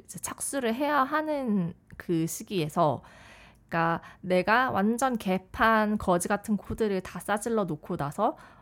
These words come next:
혼자 튀어버린 약간 그런 모양새가 된 상황이 있었어요. 그러-,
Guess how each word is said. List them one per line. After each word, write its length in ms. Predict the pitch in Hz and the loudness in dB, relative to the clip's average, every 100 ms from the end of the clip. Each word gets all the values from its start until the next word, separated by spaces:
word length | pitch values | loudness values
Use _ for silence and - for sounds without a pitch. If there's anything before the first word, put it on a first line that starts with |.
| _ | _
혼자 220 | 311 294 | -2 -2
튀어버린 600 | - - 349 453 339 214 | -6 2 4 6 4 2
약간 200 | 170 - | -4 -6
그런 280 | - 233 240 | 0 2 2
모양새가 560 | 165 170 185 185 175 160 | 2 2 2 0 -2 -6
된 800 | - 175 170 165 165 170 - - - | -2 0 0 0 0 -2 -6 -10 -4
상황이 380 | - 254 247 151 | 0 4 2 0
있었어요. 380 | - - - - - - - - - - | -6 -8 -8 -8 -12 -20 -20 -20 -20 -16
그러-, 260 | - 196 | -2 -2